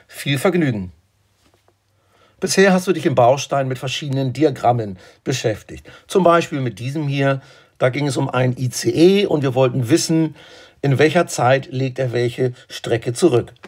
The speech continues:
Du hattest hier zwei Achsen. Einmal hattest du hier unten eine Achse, Zeit in Minuten, T angegeben,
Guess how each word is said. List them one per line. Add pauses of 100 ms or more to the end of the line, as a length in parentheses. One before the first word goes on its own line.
(100)
Du
hattest
hier
zwei
Achsen. (960)
Einmal
hattest
du
hier
unten (420)
eine
Achse, (600)
Zeit
in
Minuten, (220)
T
angegeben,